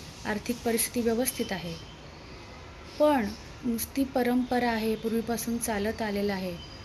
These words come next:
म्हणून एखाद्या गरीब घरातील आईवडिलांना हा त्रास देणं कितपत योग्य आहे? आता हळूहळू बदल होत आहे त्या प्रथेमध्ये. म्हणजे काही घरांमध्ये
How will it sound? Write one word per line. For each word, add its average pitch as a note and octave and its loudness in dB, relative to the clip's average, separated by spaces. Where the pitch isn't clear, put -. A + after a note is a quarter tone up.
म्हणून A#3 4
एखाद्या A3 0
गरीब A#3 4
घरातील A3+ 2
आईवडिलांना G#3 2
हा G#3+ 0
त्रास A3+ 2
देणं F3+ 0
कितपत D4 2
योग्य F3+ 0
आहे? E3+ -6
आता A#3 0
हळूहळू A#3+ 6
बदल A#3+ 2
होत C#4 2
आहे C#4+ 8
त्या A3+ 0
प्रथेमध्ये. G#3 0
म्हणजे G#3 0
काही G#3+ 2
घरांमध्ये G#3+ 2